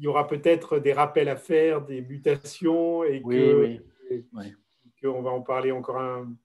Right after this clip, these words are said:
Speaker 1: quelques années peut-être, malheureusement, du covid.
Speaker 2: Mais je,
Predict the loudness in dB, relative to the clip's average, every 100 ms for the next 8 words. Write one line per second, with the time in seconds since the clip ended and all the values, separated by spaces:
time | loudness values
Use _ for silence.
0 | _ -10 -10 -10 -4 -2 -4 -4 -4 -4
1 | -6 -6 -4 -6 -8 -10 -8 -6 -8 -8
2 | -10 -10 -8 -8 -10 -12